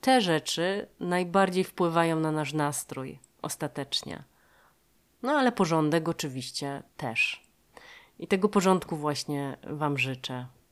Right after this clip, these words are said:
Ciekawa jestem, jakie macie skojarzenia odnośnie garderoby.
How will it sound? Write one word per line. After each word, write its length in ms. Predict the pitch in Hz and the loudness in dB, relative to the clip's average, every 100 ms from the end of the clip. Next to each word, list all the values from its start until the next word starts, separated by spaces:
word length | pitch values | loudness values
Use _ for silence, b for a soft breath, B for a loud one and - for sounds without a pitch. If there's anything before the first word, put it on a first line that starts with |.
| _ - | _ -12
Ciekawa 360 | 208 247 226 | -2 2 4
jestem, 260 | 202 202 202 | 2 4 2
jakie 180 | 175 185 | 2 0
macie 260 | 175 - | -2 -2
skojarzenia 880 | 170 - 170 165 160 160 143 131 123 | -6 0 2 4 4 2 0 -2 -4
odnośnie 480 | - 131 143 135 147 | -4 -4 -4 -6 -4
garderoby. 800 | 139 131 143 135 123 123 131 147 | -4 -4 -4 -4 -6 -6 -8 -8